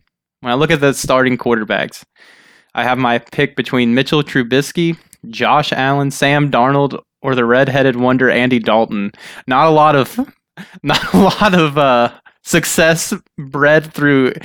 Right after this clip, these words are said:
any of those teams at the quarterback position. I don't really trust many of them to pick it up this season. I d-, think that the cast around them, even if they are good, is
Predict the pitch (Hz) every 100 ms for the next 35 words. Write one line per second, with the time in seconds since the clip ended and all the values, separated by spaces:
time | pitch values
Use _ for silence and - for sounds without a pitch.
0 | - - - 156 156 135 135 - 160 160
1 | 156 131 - 160 147 147 127 - 117 151
2 | 165 170 156 156 - 123 131 139 127 120
3 | 135 127 - 117 123 131 127 123 123 120
4 | 113 101 101 _ - _ _ _ _ _
5 | _ _ _ _ _ _ _ _ 147 143
6 | 123 123 - 117 131 - - 139 131 135
7 | 131 127 - _ 107 110 107 131 127 123
8 | 113 117 110 127 120 - 117 110 123 117
9 | 117 117 110 107 110 110 113 113 110 104
10 | 104 -